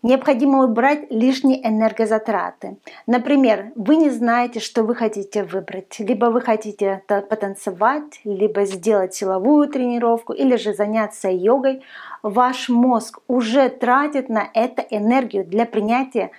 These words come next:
этого простого решения. Чтобы этого избежать, необходимо в самом начале построения новой привычки убрать это замешательство и делать один и тот же воркаут на протяжении какого-то времени.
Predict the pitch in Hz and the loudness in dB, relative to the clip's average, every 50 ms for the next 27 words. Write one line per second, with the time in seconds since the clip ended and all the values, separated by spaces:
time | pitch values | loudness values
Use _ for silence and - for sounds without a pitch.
0 | - - - - - - _ _ 240 233 240 240 240 269 262 262 262 262 262 - | -20 -20 -20 -20 -20 -20 _ _ 2 2 2 2 2 2 2 4 2 0 0 -2
1 | 214 202 190 - - - - 226 220 226 220 220 220 220 220 - - 214 185 185 | -2 -2 -2 -4 -6 -2 0 2 2 4 2 2 0 -2 -4 -4 -2 -2 -4 -4
2 | 190 185 190 202 - _ _ _ - - - - - - - - - - - 285 | -6 -8 -12 -14 -16 _ _ _ -20 -20 -20 -20 -20 -18 -12 -12 -4 0 2 2
3 | 254 226 269 - - 262 277 269 254 208 196 196 190 185 180 185 202 196 214 226 | 2 2 0 0 0 0 0 0 0 0 0 -2 -2 -4 -4 -4 -4 0 0 0
4 | 269 330 320 - - - 240 208 208 208 - - 226 220 214 220 247 226 196 196 | 0 0 -2 -6 -8 -6 -4 -2 -2 -4 -4 -2 -2 0 0 0 0 0 0 -2
5 | 190 - - - 254 220 214 202 202 202 196 196 196 - 233 190 185 185 185 - | -4 -8 -4 -2 -2 -2 0 -2 -4 -6 -6 -6 -4 -4 -2 -2 -2 -2 -4 -8
6 | 196 - - - 202 196 196 196 196 196 208 196 185 190 185 190 - 196 185 196 | -12 -10 -6 -4 -2 -2 -2 -4 -4 -2 -2 -2 -2 -2 -4 -4 -4 -4 -2 0
7 | 277 294 - - - - - - - 226 202 - 202 196 214 220 220 240 277 277 | -2 -2 -4 -8 -14 -18 -12 -6 -4 -4 -4 -4 -4 -2 0 2 2 2 0 -2
8 | - - - _ - 233 220 233 226 254 240 208 233 226 226 220 226 - - 233 | -6 -14 -16 _ 0 2 2 2 2 -2 -4 -2 -2 0 0 -2 -2 -2 -2 -2
9 | 202 196 196 185 180 - - - 185 190 - - - - - - - - - - | -2 -2 -4 -10 -14 -14 -12 -10 -10 -10 -12 -14 -20 -20 -20 -20 -20 -20 -20 -8
10 | _ 233 226 208 196 185 226 247 226 202 196 208 233 262 262 - - _ _ - | _ -2 -2 -2 0 2 4 4 6 6 4 4 2 0 -2 -6 -16 _ _ -2
11 | 220 220 196 226 294 320 320 294 302 269 240 - - 220 180 196 202 196 196 - | -2 -2 2 2 4 4 4 4 2 0 -2 0 -2 -4 -2 -2 -2 -2 -2 0
12 | 214 208 233 277 311 302 - 220 208 208 - 190 - - 202 196 - 240 254 262 | 2 2 2 2 0 -4 -4 -6 -6 -6 -8 -12 -12 -10 -6 -2 0 2 2 2
13 | 262 254 196 - - - 214 190 208 214 214 - 208 196 196 196 196 185 175 180 | 2 0 -2 -4 -2 -2 -2 0 0 0 0 0 -2 -2 -2 -2 -4 -4 -4 -8
14 | 185 190 - 185 | -10 -12 -14 -18